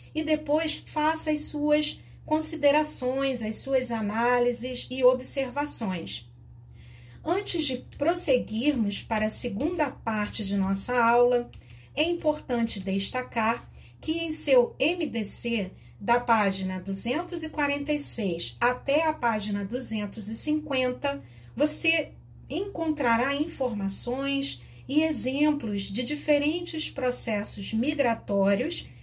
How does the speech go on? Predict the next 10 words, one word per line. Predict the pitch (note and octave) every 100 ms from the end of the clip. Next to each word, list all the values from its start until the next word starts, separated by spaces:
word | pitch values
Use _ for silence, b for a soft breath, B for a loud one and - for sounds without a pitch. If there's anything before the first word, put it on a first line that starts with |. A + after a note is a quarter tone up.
| B
pelo | - D4 F4
mundo. | E4+ C4+ B3 G3 F3+ - B B B B
Podemos | D#4 E4 F4+ F4+ D#4
afirmar, | D4 - A#3 F#3+ G#3 B3 A#3+ G3 B B -
inclusive, | C4+ C#4 G#3+ G3 A3+ A#3+ F3+ G3
que | - D#4
os | D#4 D4
anos | D4+ D4+ C#4+
dois | G#3 C#4 E4+ E4+
mil | A3+ A3+ C4 C#4+